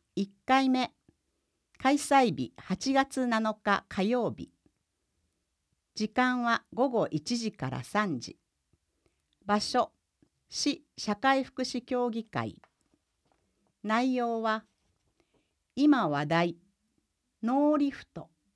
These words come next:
抱え上げないで優しい介助をしよう。なお、ノーリフト、ノーリフトケアは日本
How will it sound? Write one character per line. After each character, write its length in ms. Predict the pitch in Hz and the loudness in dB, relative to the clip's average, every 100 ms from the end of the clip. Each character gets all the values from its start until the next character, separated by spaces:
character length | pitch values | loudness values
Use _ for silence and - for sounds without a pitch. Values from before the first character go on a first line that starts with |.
| _ _ _ _ _ _ - | _ _ _ _ _ _ -8
抱 400 | 196 - 262 269 | -6 2 2 4
え 140 | - | 2
上 120 | 208 | 0
げ 160 | 233 262 | 0 0
な 180 | 269 247 | 0 0
い 100 | 160 | -2
で 200 | 139 - | -2 -2
優 80 | 165 196 269 | -4 0 0
し 260 | - 285 277 | 0 -4 -4
い 80 | |
介 320 | - 277 277 180 | -6 -6 -6 -6
助 120 | 131 | -10
を 180 | 113 - | -12 -14
し 240 | - 131 | -10 -6
よ 280 | 147 123 - | -6 -8 -14
う。 40 | _ _ _ _ _ _ _ _ _ _ _ _ _ - | _ _ _ _ _ _ _ _ _ _ _ _ _ -6
な 160 | 233 208 | -2 -2
お、 160 | 165 _ _ _ _ _ _ | -4 _ _ _ _ _ _
ノ 300 | 226 277 294 | 0 2 4
ー 20 | 285 | 2
リ 160 | 277 | 0
フ 120 | - - _ | -4 -14 _
ト、 180 | 151 - _ _ _ _ _ _ _ - | -8 -8 _ _ _ _ _ _ _ -4
ノ 200 | 262 302 | 0 2
ー 60 | |
リ 140 | 294 294 | 2 0
フ 80 | |
ト 200 | - 277 | -4 -8
ケ 200 | 277 269 | -4 0
ア 160 | 247 180 | 0 0
は 220 | 147 147 - _ _ _ _ | -2 -4 -10 _ _ _ _
日 140 | 226 | -4
本 360 | 220 302 277 | -2 0 0